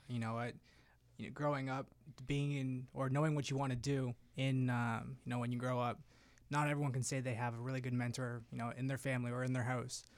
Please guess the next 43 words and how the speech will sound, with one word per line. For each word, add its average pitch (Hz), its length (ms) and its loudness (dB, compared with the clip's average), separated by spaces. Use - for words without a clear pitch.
So 127 340 2
as 131 120 2
much 151 220 4
as 135 120 2
he's 135 180 0
lucky 127 240 2
that, 123 180 -2
you 123 80 -2
know, 120 320 0
we 123 320 -2
kind 123 180 0
of 113 140 -2
work 139 160 0
off 127 180 2
each 127 160 0
other, 156 320 2
having 147 260 4
a 139 40 6
mentor 135 440 6
in 131 120 6
the 127 40 2
field 135 240 0
that 123 120 0
I 120 60 4
wanted 131 300 4
to 143 60 -2
be 143 220 2
in 151 60 6
and 127 300 2
being 135 180 4
able 135 220 0
to 135 100 -2
work 127 220 0
with 135 140 -4
him 131 140 4
on 120 180 2
the 117 80 -2
team, 170 360 2
it's - 100 -16
been 123 160 2
awesome 120 260 2
as 120 140 -2
well. 120 260 -6